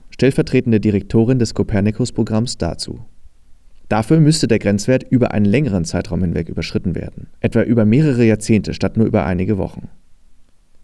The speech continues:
Noch kann das eins Komma fünf Grad Ziel also eingehalten werden. Aber nur, wenn jetzt die nötigen Maßnahmen umgesetzt werden. Die ExpertInnen prognostizieren nämlich, in den nächsten Jahren wird es noch heißer.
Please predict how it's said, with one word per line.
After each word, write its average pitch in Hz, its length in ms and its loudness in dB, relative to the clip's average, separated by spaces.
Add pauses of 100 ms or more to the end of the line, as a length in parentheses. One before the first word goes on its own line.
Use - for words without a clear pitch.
(140)
Noch 127 280 -2
kann 131 120 0
das 135 160 0
eins 104 200 -2
Komma 113 120 2
fünf 104 200 -6
Grad 90 240 -4
Ziel 127 160 0
also 123 180 0
eingehalten 87 500 -2
werden. - 280 -10 (500)
Aber 104 180 2
nur, 120 460 2
wenn 110 160 2
jetzt - 260 0
die 240 60 2
nötigen 113 320 2
Maßnahmen 104 440 0
umgesetzt - 520 -2
werden. - 260 -10 (460)
Die - 80 2
ExpertInnen 110 580 2
prognostizieren 107 720 0
nämlich, 82 540 -4 (240)
in 110 80 2
den 107 100 4
nächsten 123 300 0
Jahren 104 280 2
wird 117 80 0
es 113 120 -2
noch 117 200 -2
heißer. - 400 -12